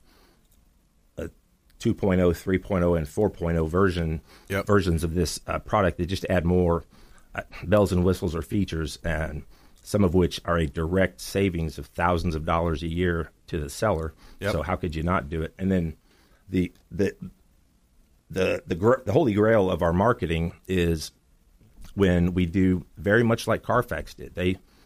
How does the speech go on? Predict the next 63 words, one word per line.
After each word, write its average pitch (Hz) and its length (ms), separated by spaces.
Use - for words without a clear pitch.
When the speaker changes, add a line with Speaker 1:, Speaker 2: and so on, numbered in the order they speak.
Speaker 1:
they 92 100
started 95 460
in 92 120
Missouri, 92 340
where 82 160
I'm 95 100
from, 107 280
and 90 80
they 82 120
had 87 180
the 76 80
records 90 400
of - 80
five 92 220
thousand 90 340
vehicles, 101 480
and 82 100
they 82 60
went 90 220
to - 80
the 78 180
dealers 98 400
of 95 100
those, 101 280
and 90 80
they 85 60
said, 90 160
"Hey, 110 100
we've 90 160
got 92 120
this 85 140
great 95 200
report." 87 500
Dealers 90 280
said, 78 220
"Sounds 95 320
great." 101 300
Then 90 100
they 87 80
started 92 240
getting 98 180
the 80 100
reports. 117 480
Speaker 2:
Wow, 92 400
that's 107 140
pretty 123 200
cool. 113 220
Speaker 1:
And 101 140
dealers 107 340
said, 101 280
"Wait 180 140
a 147 40
second, 98 340
you're - 140
showing 107 320
us 92 100
problems. 143 480
We 123 140
don't 196 80
want 95 100
to 82 60
disclose 82 420
that 90 260